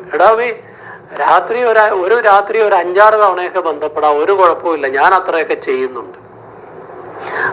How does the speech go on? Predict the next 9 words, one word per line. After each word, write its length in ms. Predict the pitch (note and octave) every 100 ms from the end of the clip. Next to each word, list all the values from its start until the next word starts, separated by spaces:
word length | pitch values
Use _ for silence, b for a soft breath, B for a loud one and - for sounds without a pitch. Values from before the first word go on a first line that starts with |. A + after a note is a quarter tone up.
| G3
അപ്പോൾ 220 | A#3 - -
ഇത് 200 | F#3 G#3 G3+
കേട്ട 300 | A#3 G#3 G#3
വ്യക്തി, 600 | G3+ F3 - B2+ D3+ - G3
ഈ 100 | G#3
സുഹൃത്ത് 600 | F#3+ E3+ E3+ - - - B B B
വല്ലാതെ 380 | E3+ D#3 F3 F3+
ഭയന്നു 340 | D#3 C#3 C3
പോയി. 160 | A#2 F#2+